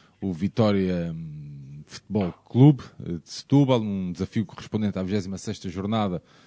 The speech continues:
do Campeonato Nacional de Handball, o triunfo mais avolumado do Benfica nesta edição da prova,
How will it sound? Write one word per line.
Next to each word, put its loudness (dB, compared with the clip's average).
do 6
Campeonato -2
Nacional -2
de 0
Handball, 6
o 2
triunfo 2
mais 2
avolumado 0
do -2
Benfica -2
nesta -4
edição -4
da -2
prova, 6